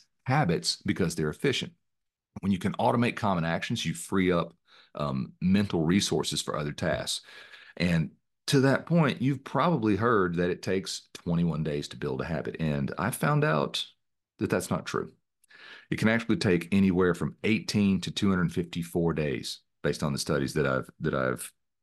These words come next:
looked into and, and been exposed to, for a person to form a new habit.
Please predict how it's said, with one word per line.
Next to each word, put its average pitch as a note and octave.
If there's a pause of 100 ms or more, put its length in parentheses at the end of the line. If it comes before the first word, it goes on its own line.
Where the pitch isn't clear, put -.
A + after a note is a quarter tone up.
(120)
looked D#2+
into C#2+
and, B1
and C2+
been C#2
exposed D2
to, D2 (300)
for A2+
a -
person A2
to F#2+
form B2+
a B2+
new A#2+
habit. E2